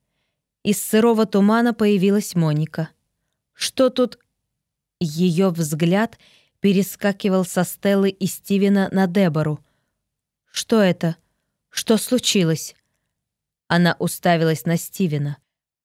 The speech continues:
Какой-то нечеловеческий звук вырвался из ее горла, когда она рухнула на колени прямо в глину рядом с ними. «Это ты сделала!» —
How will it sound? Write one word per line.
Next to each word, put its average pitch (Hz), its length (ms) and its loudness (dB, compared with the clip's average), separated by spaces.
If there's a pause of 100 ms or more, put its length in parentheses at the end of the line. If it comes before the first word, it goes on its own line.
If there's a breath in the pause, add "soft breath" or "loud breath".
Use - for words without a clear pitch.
(180)
Какой-то 247 640 0 (100)
нечеловеческий 233 1200 0
звук 214 480 0
вырвался 180 640 0
из 170 180 0
ее 175 340 0
горла, 180 560 0 (300 loud breath)
когда 202 400 2
она 208 240 2
рухнула 214 480 0
на 196 140 2
колени 196 480 2
прямо 185 420 2
в 165 80 -6
глину 196 420 2
рядом 180 580 0
с - 200 -8
ними. 170 500 2 (1200)
«Это 247 260 0
ты 294 320 0
сделала!» — 185 800 -2